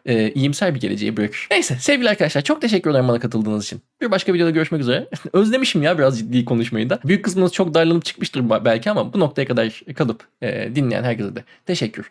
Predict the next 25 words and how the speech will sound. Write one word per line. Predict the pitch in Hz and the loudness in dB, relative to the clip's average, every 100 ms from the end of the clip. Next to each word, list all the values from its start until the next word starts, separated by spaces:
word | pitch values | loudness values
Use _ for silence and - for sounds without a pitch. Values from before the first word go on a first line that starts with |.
| _ | _
ederim. | 214 175 175 - - | 0 0 0 -8 -14
Siz | - 220 | -8 -2
de | 175 | 2
eğer | 127 120 | 4 2
ki | 123 120 | -2 -6
hani, | 117 107 | -6 -8
e, | - 107 98 117 131 | -8 -6 -6 -4 0
benzer | 160 160 170 - - - 139 | 0 2 0 -4 -16 -16 0
veya | 143 147 127 | 2 2 2
başka | 135 - 254 | -2 0 0
sebeplerden | 220 151 - 127 123 | 2 0 2 2 2
ötürü, | 117 113 107 - - - | -2 -4 -6 -8 -20 -6
e, | 110 107 131 | -4 -2 -2
bir | |
takım | 165 139 127 127 _ _ - | -4 -2 -4 -8 _ _ 0
güvensizlikler | 196 131 117 110 - 117 | 2 2 -2 -4 -2 -2
ya | 117 | 0
da | 120 | 0
gelecekle | 123 123 131 123 | 0 -2 -2 0
alakalı | 117 117 113 104 | 0 0 -2 -4
endişeler | - 127 120 127 104 107 | -2 -2 -2 0 -2 0
duyuyorsanız | 160 123 127 165 | 0 0 -2 -6
onu | - 185 | -4 0
da | - 131 | -2 -2
yorumlarda | 196 135 - - | -6 -4 -6 -8